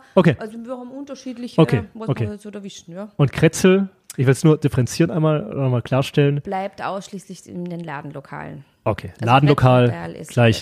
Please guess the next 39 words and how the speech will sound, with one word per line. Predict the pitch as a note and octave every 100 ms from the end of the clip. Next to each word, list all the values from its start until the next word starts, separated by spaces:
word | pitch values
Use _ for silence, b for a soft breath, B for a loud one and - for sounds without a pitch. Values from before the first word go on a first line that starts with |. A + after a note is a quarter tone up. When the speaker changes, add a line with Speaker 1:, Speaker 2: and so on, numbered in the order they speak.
| -
Speaker 2:
Kretzel. | -
Speaker 1:
Kretzel, | A2 - A2+
Speaker 2:
Ja. | F#2
Speaker 1:
was | B2 A#2
eben | B2+ A2
die | G#2+
Gründungsidee | A2+ G#2+ G2+ - - - B2+ G#2
damals | G#2 G2+ G2+ -
war. | G#2+ - b b b b b b -
Speaker 2:
Und | G#3 G3+ G3 - _ _ _ _ - -
mehr | F3+ E3+
oder | F3
weniger | F3 E3
der | E3 E3+ E3
weitere | F3 F#3 F#3+
Expansionsgedanke | - - - F3+ A3+ C4 C4+ A#3+ F#3+ G#3 G#3 G#3
ist, | G3 G3 F#3
dass | E3+
wir | F3
die | F3
Urbanauts | D3+ F#3 F#3 F3 E3 E3 E3 -
für | -
die | E3 E3+
urbanen | E3 F3+ F#3 A3+ B3+ C4
Produkte | B3 B3 B3+ B3+ -
Speaker 1:
Mhm. | C#3+ B2 C3+
Speaker 2:
nehmen, | G#3+
mit | F#3 E3
Studios | - G#3+ G#3 G3+ G3 G3 F#3+
oder | D3+
Speaker 1:
Mhm. | C3+ C3+
Speaker 2:
Plätzen | F#3 F#3 - B2+
Speaker 1:
Mhm. |
Speaker 2:
oder | C#3
auch | -
vielleicht | _ D#3 D3 E3
einmal | E3
ein | - - E3+ E3
Hotel. | D3+ - G#3+